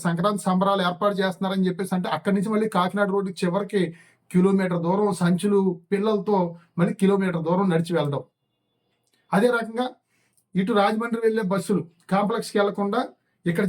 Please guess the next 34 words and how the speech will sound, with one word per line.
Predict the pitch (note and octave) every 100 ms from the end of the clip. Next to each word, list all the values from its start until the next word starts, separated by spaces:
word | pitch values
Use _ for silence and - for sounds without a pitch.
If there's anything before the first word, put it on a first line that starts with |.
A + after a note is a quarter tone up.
| F#3+
జేవిఆర్ | G#3+ A3 A3 G#3
కాంప్లెక్స్ | G3+ G3+ G3 G3
దగ్గర | F#3+ E3
దిగిపోవడం | F3 F#3+ F#3 E3+
ప్రజలు, | D#3 D3+ C#3 - -
అక్కడి | E3 G3+
నుంచి | G3+ G#3
మళ్ళీ | G#3 G#3+ G#3 F#3+ F#3+ E3
నడిచి | F#3 G3+ G3
వెళ్ళడం, | F3 E3 - _ _ _ _ _
మళ్ళీ | C#3 F#3 A3 A#3+ F3
హైవే | G3 A#3 A#3
నుంచి | A#3 G3+ G3+
మళ్ళీ | G#3+ C4+ - _ _ _ E3+
అక్కడ | F3 F3
చివర | G#3 G#3+ A3 E3+ - _ _ -
జగ్గంపేట | F#3 F#3 G#3+ G3
ఎండింగ్లో | G3+ G#3 G#3 G3+
ఆదిత్య | F#3 F#3+ F#3+ G3+
హాస్పిటల్ | F3+ - F#3 F#3+
దగ్గర | F#3+ F#3 F3
మళ్ళీ | G3 B3+ - _ _ _ -
అక్కడ | E3+ A#3+ A3
మళ్ళీ | G#3+ A3+ G#3
రాజమండ్రి | G3+ G#3 G#3+ G#3
వెళ్ళే | G#3 G#3
వాళ్ళు | G3+ F#3
ఎక్కడం. | - F#3 E3+ -
అంటే | A#3+ C4+ A3+ C3 D3+
ఎంత | G#3+ - - A#3+ D3+ B2+
నరక | F3+ G#3+ A#3+ G#3 D3
యాతన | G#3 A#3+ B3
చూపించారు. | G3+ F3+ E3+ D#3+ - _ _ _ _ _ -
మీరు | E3 A#3